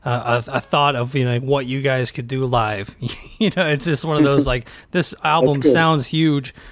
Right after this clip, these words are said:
Speaker 1: And, uh, you know, speaking to the song Colossus, you know, I can't wait to see that live. I mean, I, I, that almost has to be half the tour budget right there, just in that one song, because it just sounds so huge and monstrous.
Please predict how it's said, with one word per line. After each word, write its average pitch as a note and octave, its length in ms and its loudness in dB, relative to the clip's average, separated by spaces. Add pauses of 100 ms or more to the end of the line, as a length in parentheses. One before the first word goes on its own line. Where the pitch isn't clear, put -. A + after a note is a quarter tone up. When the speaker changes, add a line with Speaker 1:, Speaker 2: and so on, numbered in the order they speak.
(180)
Speaker 1:
And, E3 200 2
uh, D#3+ 200 2
you F3+ 120 -2
know, E3+ 160 0 (100)
speaking G3 460 -2
to A3 80 0
the F3 100 2
song F#3 320 2
Colossus, C#3+ 800 0 (380)
you D3+ 80 -4
know, C#3+ 80 0
I C#3+ 140 2
can't D3+ 260 0
wait C#3+ 240 -2
to A#2+ 100 -6
see C#3 200 -4
that A#2+ 180 -4
live. A#2 320 -4
I A#2+ 40 -4
mean, C3 140 -2
I, C3 220 0
I, - 40 -2
that D3+ 200 2
almost D3 300 2
has C#3 180 0
to C#3 100 -6
be B2+ 280 -2 (340)
half E3 300 0
the D3 80 -2
tour E3 240 0
budget C#3 300 0
right C3+ 240 -2
there, C#3+ 200 2
just C3+ 200 -2
in C#3+ 100 0
that B2+ 160 0
one C3+ 180 0
song, C#3+ 320 2
because C3 240 0
it - 40 -8
just C3 200 -4
sounds D3 360 0
so C#3+ 520 -2 (200)
huge D3 400 0
and A#2+ 120 0
monstrous. B2+ 580 -2